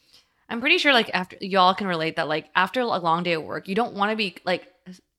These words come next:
spending, like, hours and, like, so long in the kitchen. So I was like, "Air fryer will save me time 'cause I could just put it in the air fryer and then I could just run off and do my own thing."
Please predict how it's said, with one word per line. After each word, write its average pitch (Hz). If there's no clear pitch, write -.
spending, 214
like, 185
hours 175
and, 165
like, 147
so 214
long 180
in 170
the 151
kitchen. 165
So 160
I -
was 160
like, 156
"Air 226
fryer 247
will 214
save 190
me 226
time 180
'cause 175
I 170
could 156
just 156
put 196
it 214
in 226
the -
air 185
fryer 180
and 165
then 151
I 147
could 156
just 156
run 165
off 151
and 165
do 156
my 147
own 151
thing." 170